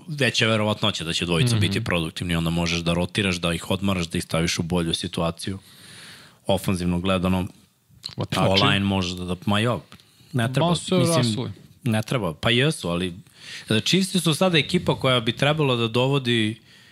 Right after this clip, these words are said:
Speaker 1: hvatače isključivo
Speaker 2: Veterane, a?
Speaker 1: veterane, da, jer veterani će da dođu čisto da uzmu prsten, veterani skapiraju, uh, i meni coverage i zonsku, i onda su s Mahomesom na stranici odmah, a ruki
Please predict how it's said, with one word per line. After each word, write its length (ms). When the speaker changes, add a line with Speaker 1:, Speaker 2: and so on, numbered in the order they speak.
Speaker 1:
hvatače 600
isključivo 840
Speaker 2:
Veterane, 360
a? 40
Speaker 1:
veterane, 540
da, 180
jer 180
veterani 440
će 140
da 100
dođu 260
čisto 300
da 80
uzmu 180
prsten, 580
veterani 440
skapiraju, 720
uh, 420
i 120
meni 380
coverage 380
i 40
zonsku, 460
i 80
onda 140
su 120
s 60
Mahomesom 440
na 60
stranici 520
odmah, 260
a 80
ruki 320